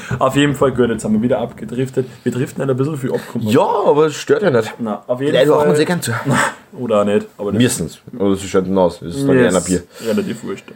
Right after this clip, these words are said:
Speaker 1: <laughs> Auf jeden Fall, ähm, geht's in der Wish-Werbung eben darum, dass eine Frau, äh, in der Arbeit ist, äh, bei ihrem,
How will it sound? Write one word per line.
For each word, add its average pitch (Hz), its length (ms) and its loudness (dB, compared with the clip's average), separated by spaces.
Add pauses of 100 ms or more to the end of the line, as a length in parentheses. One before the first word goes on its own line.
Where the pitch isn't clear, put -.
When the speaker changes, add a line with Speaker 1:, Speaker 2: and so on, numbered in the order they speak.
(600)
Speaker 1:
<laughs> - 720 -4
Auf 127 180 2
jeden 147 280 2
Fall, 131 440 4
ähm, 113 480 4
geht's 110 200 -2
in 117 120 -4
der 107 140 2
Wish-Werbung 110 480 -2
eben 104 180 -4
darum, 110 440 -4
dass 104 240 -2
eine 98 100 -10
Frau, 113 520 0
äh, 107 260 -6
in 113 80 -4
der 113 80 -2
Arbeit 156 240 4
ist, 156 260 0
äh, - 40 -18 (100)
bei 113 480 2
ihrem, 104 420 -6